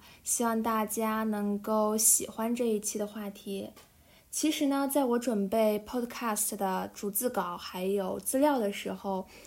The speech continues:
我找到了很多男教师的吐槽，以及关于男教师生存窘境的文章和论文。呃，我也和麦克讨论了很多这些话题，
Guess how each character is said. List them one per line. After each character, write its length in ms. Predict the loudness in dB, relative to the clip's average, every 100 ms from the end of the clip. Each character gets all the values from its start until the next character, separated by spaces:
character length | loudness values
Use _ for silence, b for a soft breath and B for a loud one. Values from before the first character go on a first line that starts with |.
| B -4
我 100 | -2
找 200 | 0 0
到 100 | 0
了 100 | -2
很 300 | -4 -8 -2
多 220 | 0 2
男 260 | 0 0 0
教 180 | 0
师 140 | -2 -2
的 100 | -4
吐 220 | -4 -8
槽， 420 | -8 -6 -4 -6 B B B
以 140 | -4 0
及 180 | 0
关 260 | 2 2 2
于 180 | 2 2
男 260 | 2 0
教 260 | 0 2 0
师 180 | 0 -2
生 240 | 0 -2
存 220 | 0 0
窘 220 | 0 -2 -4
境 240 | 0 2
的 100 | 2
文 240 | 0 0
章 220 | 0 -2 -2
和 160 | 0
论 280 | 2 2 2
文。 320 | 0 0 -2 B B B B B
呃， 280 | 0 2 2
我 160 | 4 6
也 160 | 6
和 440 | 4 -2 0 2 4
麦 180 | 2 0
克 100 | -4
讨 200 | -6 -4
论 160 | 0
了 80 | 0
很 240 | -2 -6 -6
多 320 | -2 0 0
这 140 | 0
些 160 | -2 -2
话 260 | -4 -6
题， 380 | -6 -8 -8 -8